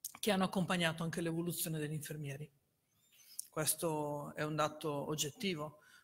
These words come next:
Quando è partita la legge ottocentotrentatré del settantotto, eh, gli infermieri c'erano. Chi è appassionato un po' di storia e di normativa ha ben presente, eh, la figura infermieristica in quegli anni. Eh,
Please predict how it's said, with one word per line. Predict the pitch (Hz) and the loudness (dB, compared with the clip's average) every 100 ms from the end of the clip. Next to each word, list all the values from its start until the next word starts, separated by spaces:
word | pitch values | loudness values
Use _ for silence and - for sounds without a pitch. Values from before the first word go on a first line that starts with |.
| _ | _
Quando | 165 165 | -4 -2
è | |
partita | 156 160 185 165 | 0 0 0 0
la | 165 | 2
legge | 165 165 160 165 | 4 2 2 2
ottocentotrentatré | 156 156 165 160 - 170 | 2 0 -4 -4 -2 0
del | 160 | 0
settantotto, | 165 - 208 196 175 175 - 147 - - _ | 0 0 0 2 2 0 -4 -8 -10 -20 _
eh, | 156 151 143 143 147 143 139 - _ _ _ _ _ _ - _ | -2 0 2 0 -2 -4 -6 -10 _ _ _ _ _ _ -20 _
gli | - | -6
infermieri | 170 165 175 170 160 | -4 -2 0 2 4
c'erano. | 165 175 156 160 240 - - _ _ _ _ _ _ - - | 6 6 4 4 0 -2 -16 _ _ _ _ _ _ -18 -4
Chi | 180 | -2
è | |
appassionato | 170 170 - 170 160 156 | 0 2 2 2 2 0
un | 170 | -2
po' | 160 | -4
di | 156 | -2
storia | 156 - 175 170 | 0 2 2 0
e | |
di | 165 | -2
normativa | 156 156 151 143 - 175 147 139 | -2 -4 -6 -6 -2 -2 0 -2
ha | 151 | -4
ben | 147 156 | -4 -4
presente, | 147 143 175 180 143 - 143 - - - - | -4 -2 0 0 -2 -6 -8 -10 -20 -18 -8
eh, | 147 143 139 131 135 131 | -4 -2 -2 -2 -4 -8
la | - | -10
figura | 147 - 151 151 | -8 -6 -4 -4
infermieristica | 151 - 151 156 160 - 160 151 147 139 139 139 - - | -4 -4 -2 0 2 2 0 -4 -2 0 0 -2 -8 -14
in | - | -10
quegli | 156 165 156 | -4 -2 2
anni. | 151 139 143 143 143 - _ - | 2 2 0 -2 -6 -12 _ -8
Eh, | 139 143 139 135 147 | -6 -4 -6 -8 -12